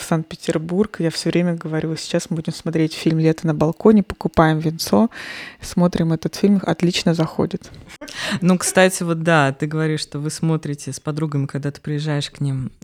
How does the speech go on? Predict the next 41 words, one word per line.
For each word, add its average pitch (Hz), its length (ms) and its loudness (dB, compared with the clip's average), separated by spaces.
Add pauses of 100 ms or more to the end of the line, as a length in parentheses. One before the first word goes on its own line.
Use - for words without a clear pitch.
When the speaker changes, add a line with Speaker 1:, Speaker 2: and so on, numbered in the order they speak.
Speaker 2:
а, 110 520 -4
лет-, 160 380 -4
«Лето 151 580 0
на 156 100 4
балконе». 196 680 0
Я, 185 400 -2 (180)
когда 151 240 -4
готовилась 165 540 0
к - 80 -20
подкасту, 202 500 -6
поняла, 156 500 -2
что 160 400 -4
у 160 60 2
меня 156 260 2
случился - 560 -2
некоторый 156 360 2
диссонанс, 156 680 0
потому 139 340 0
что, 143 320 2 (420)
мне 151 120 2
кажется, 160 680 0
эти 160 260 -4
летние 165 380 2
фильмы, 233 380 4 (280)
м, 143 260 -2
возможно, 165 580 2
достаточно 160 600 0
одного, 165 440 2
чтобы 147 340 -4
зарядиться 156 800 -2
и 151 300 -6
пойти 151 320 -2
это 165 160 0
лето 160 280 4
проживать, 156 580 -6
но 180 240 0
у - 40 -6
меня 156 280 0
такое 165 240 -4
ощущение, 214 300 4
что 156 280 -2